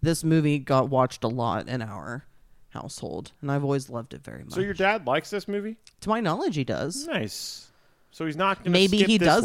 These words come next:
Speaker 1: doesn't, but, um, <laughs>
Speaker 2: <laughs>
Speaker 1: I could be remembering that wrong. Maybe this is one he skipped over, but I feel like he did like this one. Um, <clears throat> so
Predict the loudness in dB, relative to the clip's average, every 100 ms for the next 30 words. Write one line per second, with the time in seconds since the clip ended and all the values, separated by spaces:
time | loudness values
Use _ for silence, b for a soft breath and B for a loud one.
0 | 4 2 -2 4 4 6 2 0 -2 -2
1 | 0 0 2 2 2 0 2 2 4 4
2 | 6 6 6 6 6 4 2 2 2 2
3 | 2 -2 -2 -4 -2 -2 -2 0 0 0
4 | -2 -2 -2 2 2 0 -6 -4 -6 -6
5 | -4 0 0 -2 -2 -2 -4 -8 -10 -12
6 | -16 -14 -16 -16 -14 b b b b -6
7 | -4 -4 -10 -14 -2 4 4 4 -2 b
8 | b _ _ _ _ _ -20 _ -6 0
9 | 4 4 2